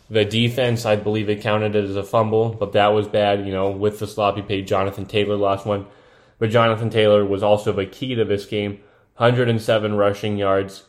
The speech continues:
He kinda dominated, matched Elijah Mitchell.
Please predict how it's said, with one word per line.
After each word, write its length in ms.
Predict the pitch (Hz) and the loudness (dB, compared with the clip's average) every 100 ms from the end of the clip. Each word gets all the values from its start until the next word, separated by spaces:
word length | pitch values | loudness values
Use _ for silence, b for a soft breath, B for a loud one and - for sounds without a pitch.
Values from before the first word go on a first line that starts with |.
| _ | _
He 220 | 110 110 | -12 -8
kinda 280 | 104 107 104 | -4 -2 -2
dominated, 840 | 98 95 98 101 98 98 98 104 104 | 0 0 0 -2 -4 -6 -6 -10 -6
matched 400 | 104 104 104 117 | 0 0 0 -2
Elijah 460 | 107 101 101 101 | 0 2 0 -2
Mitchell. 520 | 101 101 - 101 98 | -4 -6 -4 -6 -6